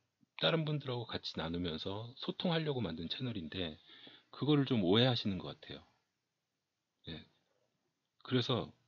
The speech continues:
제발 예의 없고 성숙하지 못한 분들은 저희 채널을 시청이나 오픈톡방에 오지 않으셨으면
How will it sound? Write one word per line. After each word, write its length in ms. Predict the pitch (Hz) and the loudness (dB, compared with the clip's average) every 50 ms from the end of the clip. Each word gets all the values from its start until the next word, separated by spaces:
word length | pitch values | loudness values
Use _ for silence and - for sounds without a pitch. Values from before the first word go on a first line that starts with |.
| _ _ _ _ _ _ _ | _ _ _ _ _ _ _
제발 540 | - - - - 123 123 147 143 139 131 110 | 0 0 0 0 -2 -2 0 2 2 2 4
예의 220 | 78 87 104 113 110 | 4 4 6 6 4
없고 340 | 95 - _ - 110 117 | 4 2 _ -4 -4 -4
성숙하지 460 | 113 - 175 147 - - - 185 160 147 | -2 -2 -4 -4 -4 -4 -4 -2 0 0
못한 320 | 120 92 - - 107 90 | -2 -2 -2 -2 -4 -2
분들은 560 | - - 92 80 90 90 120 120 110 82 82 - _ _ _ _ - - _ _ _ - - _ _ _ _ _ _ _ | -2 -2 -2 -2 0 0 0 0 -2 -4 -8 -12 _ _ _ _ -20 -20 _ _ _ -20 -20 _ _ _ _ _ _ _
저희 240 | - - 104 107 110 | -2 0 2 2 2
채널을 760 | - - - 165 156 139 113 104 113 113 90 76 - 98 - - _ _ - | 2 0 2 2 2 4 4 4 4 2 0 -2 -6 -12 -16 -20 _ _ -2
시청이나 580 | - - - 151 - - 180 170 156 139 135 123 | 0 0 0 2 0 0 2 2 2 2 2 2
오픈톡방에 640 | 87 - - - 117 - - - - - 120 117 | 0 0 0 -2 -2 -2 -4 -4 -2 0 0 2
오지 260 | 98 85 87 - - | 2 0 0 0 0
않으셨으면 960 | 78 82 87 107 - - - - - 98 101 98 92 90 92 - - 82 - | 0 0 0 0 -2 -4 -4 -6 -8 -6 -6 -6 -6 -8 -8 -12 -14 -18 -20